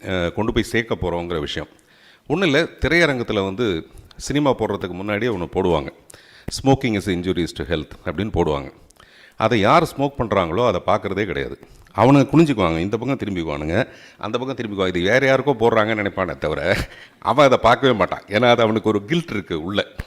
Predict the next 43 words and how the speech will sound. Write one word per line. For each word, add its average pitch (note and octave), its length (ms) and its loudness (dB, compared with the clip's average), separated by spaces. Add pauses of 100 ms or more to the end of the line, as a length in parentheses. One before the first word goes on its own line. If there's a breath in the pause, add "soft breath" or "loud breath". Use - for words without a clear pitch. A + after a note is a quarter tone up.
(180 loud breath)
அதனால C#3 380 4
அவன் B2+ 180 6
அதை C#3 120 4
பார்க்க B2+ 240 4
மாட்டான். F#2 380 0
இவனுக்காக C#3 440 2
தான் E3 100 6
நம்ம C#3 160 2
அதை G#2+ 180 4
போடுறோம், A2 340 0
அவன் C3+ 220 2
அதை C3 140 4
பார்க்க A2+ 260 4
மாட்டான். F2 300 -2 (520 loud breath)
அதனால D3 420 2
இப்போ, A#2+ 540 4 (500 loud breath)
இப்போ B2+ 180 -2
நான் B2 100 4
இது A#2 80 2
வரைக்கும் C3 320 -2
ஸ்மோக் C3 220 -6
பண்ணதே G2+ 220 -2
கிடையாது D#2+ 280 -4
என் D2+ 260 -4
லைஃப்ல. D#2+ 240 -8 (520 loud breath)
அதனால A#2 420 2
தைரியமா B2+ 440 0
அந்த A2+ 200 0
டி A#2 100 -2
பியை B2 180 0
பத்தி G#2 220 -4
பேசுறதுக்கான G2 760 -2
எனக்கு G#2+ 240 -4
ஒரு F#2 120 0
அஞ்சு, G2 220 -4
பத்து F#2+ 240 -6
பர்சன்ட் F#2 640 -6
எனக்கு F2 240 -6
ஒரு D#2+ 280 -6
தகுதி A#2+ 300 2
உண்டுன்னு F#2 240 -4
நான் E2 140 -4
நினைக்கிறேன். D2 380 -6